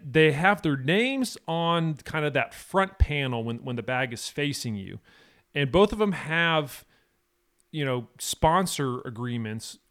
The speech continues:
Horschel has a sponsor agreement. He has Fairmont Hotels promin-, prominently positioned on the front there on that panel. And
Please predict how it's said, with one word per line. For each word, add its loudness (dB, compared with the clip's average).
Horschel 2
has -2
a -8
sponsor -6
agreement. -4
He -2
has -4
Fairmont -6
Hotels -6
promin-, -6
prominently -4
positioned -10
on -8
the -12
front -12
there -8
on -10
that -10
panel. -8
And -2